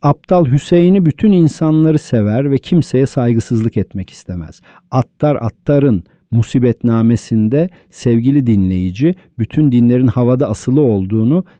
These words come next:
temelsiz kaldığını söyler. Cebrail'i uçurur, İsrafil'i uçurur, Mikail'i uçurur. Sonra yolu tamamen tıkamak için, dikkat edin, yolu tamamen tıkamak için Tanrı'nın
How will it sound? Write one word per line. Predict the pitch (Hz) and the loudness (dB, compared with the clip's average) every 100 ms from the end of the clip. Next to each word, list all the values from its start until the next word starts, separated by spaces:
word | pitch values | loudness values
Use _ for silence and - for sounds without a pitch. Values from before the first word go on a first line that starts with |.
| - | -4
temelsiz | 131 127 127 - 156 | 0 2 0 -2 -8
kaldığını | - 131 117 113 135 175 | -4 -4 -2 0 0 0
söyler. | - 92 85 71 - - - - - | -2 -4 -4 -10 -16 -20 -20 -20 -6
Cebrail'i | 117 139 139 147 143 139 147 | 0 2 2 2 2 2 2
uçurur, | 131 - - 143 180 190 - - | 0 -4 0 2 2 0 -12 -6
İsrafil'i | 151 - 147 151 143 151 147 | -6 -4 0 0 0 -2 -2
uçurur, | 127 110 - 113 101 92 _ 123 | -2 -6 -4 -4 -4 -8 _ 0
Mikail'i | 139 151 - 127 117 110 110 | 0 0 0 0 2 0 0
uçurur. | 107 101 - 107 95 92 - _ - _ | -4 -8 -8 -10 -8 -10 -12 _ -20 _
Sonra | - 208 190 110 98 | -4 0 2 0 -2
yolu | 104 123 151 175 | -2 2 4 2
tamamen | 165 147 139 170 180 143 113 98 - _ - | 0 0 2 2 2 2 0 -4 -6 _ -4
tıkamak | 147 - 143 185 185 | -4 0 0 0 -2
için, | 113 - 98 95 - - _ - | -6 -6 -6 -6 -8 -20 _ -6
dikkat | 127 - - 180 147 | -4 -4 -2 -2 0
edin, | 104 107 101 | -2 -2 -2
yolu | 104 127 147 | 0 2 2
tamamen | 151 135 139 190 208 151 120 | 0 0 0 2 2 2 0
tıkamak | - - 120 117 113 | -4 -4 -2 0 -2
için | - - 107 101 | -8 -10 -6 -6
Tanrı'nın | - 127 127 127 135 | -2 0 2 4 2